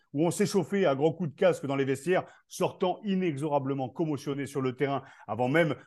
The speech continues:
le coup d'envoi, même si on a aimé ces joutes et ces coups d'un autre temps et ressemblant plus à du M M A qu'à un match de haut niveau, même si on a aimé ces fameux affrontements de bonhommes qui chialent, pas parce que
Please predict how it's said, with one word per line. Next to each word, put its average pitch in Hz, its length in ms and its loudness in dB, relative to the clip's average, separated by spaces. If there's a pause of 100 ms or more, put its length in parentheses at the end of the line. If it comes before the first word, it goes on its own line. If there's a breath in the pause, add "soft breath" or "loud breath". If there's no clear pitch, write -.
le 117 140 -4
coup 175 160 -2
d'envoi, 143 360 6
même 190 180 2
si - 140 -4
on 202 120 0
a 175 80 6
aimé 170 200 0
ces 151 200 -2
joutes 156 300 0
et 131 40 -2
ces 113 220 -6
coups 185 260 -2 (140 soft breath)
d'un 120 180 0
autre 151 240 2
temps 160 240 2
et 127 60 0
ressemblant 135 420 0
plus 151 240 -6
à 120 60 0
du 107 120 -6
M 123 120 -4
M 139 100 -2
A 151 180 2 (280 loud breath)
qu'à 123 180 2
un 131 60 2
match 135 240 4
de 123 60 4
haut 127 100 6
niveau, 131 340 2 (140 loud breath)
même 202 180 6
si - 140 0
on 196 100 2
a 170 120 4
aimé 165 200 2
ces 131 160 -6
fameux 143 300 0
affrontements 135 500 -2
de 117 100 -2
bonhommes 131 440 0 (360 soft breath)
qui 127 120 -4
chialent, 156 420 4
pas 160 80 0
parce 127 220 -6
que 143 320 2